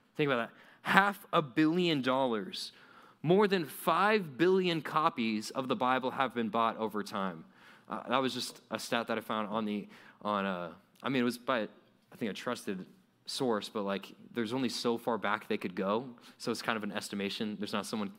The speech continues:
keeping track and counting all, but over five billion copies of the Bible. That's a ton. And some people, like, don't even include it in the top selling books anymore just because it would always be at the top and people don't like it. So it's like, "Okay, the Bible doesn't count."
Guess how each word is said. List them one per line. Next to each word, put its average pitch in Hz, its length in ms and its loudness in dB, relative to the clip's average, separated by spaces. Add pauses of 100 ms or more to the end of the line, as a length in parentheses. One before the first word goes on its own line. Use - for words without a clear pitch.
(120)
keeping 107 240 -6
track 101 340 -4
and 101 80 -8
counting 107 260 -4
all, 110 140 -4 (220)
but 151 100 2
over 156 180 4
five 165 540 0
billion 165 380 4
copies 117 640 -2 (320)
of 123 120 0
the 117 80 0
Bible. 98 460 -2 (340)
That's 139 200 -2
a 123 40 -2
ton. 120 360 2 (240)
And 135 100 -4
some 190 160 4
people, 156 400 2
like, 120 240 0
don't 143 180 4
even 147 200 2
include 143 380 2
it 147 120 2
in 120 120 -2
the 110 100 0
top 127 260 -2
selling 127 260 0
books 117 280 -2
anymore 131 320 0
just 123 200 -6
because 117 260 -2
it 110 60 0
would 107 140 0
always 117 420 2
be 123 140 2
at 110 80 -2
the 104 80 -8
top 113 400 0 (200)
and 120 100 -6
people 127 180 -2
don't 113 160 0
like 113 220 0
it. 131 80 -2
So 123 100 -2
it's 110 100 -2
like, 110 120 -2
"Okay, 117 180 0
the 107 80 -2
Bible 120 240 2
doesn't 110 180 -2
count." 101 220 -4